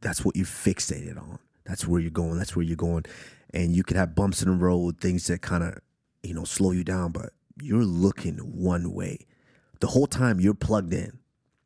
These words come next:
You know, the light might dim here and there, but you're plugged in the whole time and you're getting up there. But when you get there, now different things that you didn't expect, responsibilities are there.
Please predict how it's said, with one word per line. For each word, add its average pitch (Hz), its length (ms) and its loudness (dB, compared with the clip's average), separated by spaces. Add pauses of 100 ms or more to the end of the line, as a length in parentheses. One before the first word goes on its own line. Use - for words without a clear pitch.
(340)
You 92 100 2
know, 87 140 2
the 92 100 2
light 113 220 2
might 120 260 4
dim 120 220 4
here 113 220 4
and 110 140 4
there, 117 140 4
but - 160 -6
you're 110 240 4
plugged 101 440 0
in 90 180 4
the - 80 -2
whole - 180 -6
time - 380 -12
and 92 160 0
you're 92 100 4
getting 87 300 -2
up 95 160 -10
there. - 180 -10 (1000)
But - 200 0
when 95 160 0
you 156 160 4
get 131 380 0
there, - 440 -8 (1040)
now 110 380 2
different 98 480 2
things 101 180 4
that 90 120 4
you 95 100 4
didn't 90 140 2
expect, - 500 -4
responsibilities 90 800 -2
are - 60 -10
there. - 320 -16